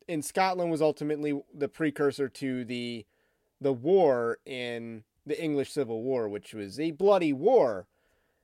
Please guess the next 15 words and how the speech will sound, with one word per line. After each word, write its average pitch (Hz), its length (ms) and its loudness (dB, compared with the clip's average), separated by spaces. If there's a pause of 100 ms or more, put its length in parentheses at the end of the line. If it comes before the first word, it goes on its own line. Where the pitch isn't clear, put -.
(340)
But 147 400 6
nonetheless, 160 880 2 (880)
so - 360 6
many 208 200 4
other 160 200 4
questions 160 480 -2
are 139 100 2
raised. 147 340 0
What 143 140 -2
happens 151 460 -2
when 147 120 0
people 151 320 -6
in 143 100 0
civil 143 300 -2
authority 170 480 -2